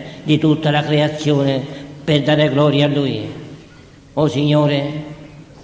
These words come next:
Dio onnipotente ed eterno, o Signore, noi ci prostriamo davanti a Te,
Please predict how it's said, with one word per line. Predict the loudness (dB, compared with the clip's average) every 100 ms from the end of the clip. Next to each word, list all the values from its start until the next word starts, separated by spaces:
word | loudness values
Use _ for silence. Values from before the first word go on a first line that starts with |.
| -12
Dio | -2 2 4
onnipotente | 4 2 0 0 0 0 0 -2
ed | -2
eterno, | -2 0 0 -2 -4 -8 -12 -18 -20 -20 -20 -20 -20 -20 -20 -18 -2
o | 0
Signore, | 2 4 4 4 4
noi | 4 4
ci | 2
prostriamo | 0 -2 0 2 4 2
davanti | 2 2 0 0 -2
a |
Te, | 0 0 0 -4